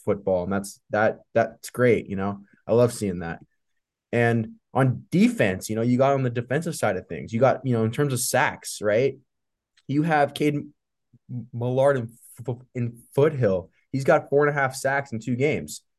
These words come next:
That's insane. I mean, that's, that's some, that's some pressure to the quarterback right there. He's got four hurries. He's got two point two sacks a game. I mean, this guy's just a machine. He's not someone you can stop e-, e-, e-,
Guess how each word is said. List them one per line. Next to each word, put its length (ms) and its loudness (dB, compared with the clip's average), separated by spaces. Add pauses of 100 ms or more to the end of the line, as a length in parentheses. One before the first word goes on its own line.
(120)
That's 240 0
insane. 540 0 (100)
I 40 -4
mean, 160 0
that's, 360 0
that's 400 0
some, 540 -4 (560)
that's 240 2
some 160 0
pressure 240 0
to 60 -20
the 60 -2
quarterback 380 -2
right 100 -4
there. 120 -6
He's 80 -8
got 160 -4 (140)
four 280 2
hurries. 560 -2 (300)
He's 120 -4
got 240 2
two 180 -2
point 260 -4
two 120 -4
sacks 360 -4
a 40 -6
game. 540 -6 (200)
I 60 -6
mean, 140 0
this 160 0
guy's 180 4
just 160 -6
a 40 -2
machine. 480 -6
He's 180 -4
not 260 0
someone 280 -4
you 100 -6
can 100 -4
stop 380 -2
e-, 160 -4 (160)
e-, 140 -12
e-, 120 -12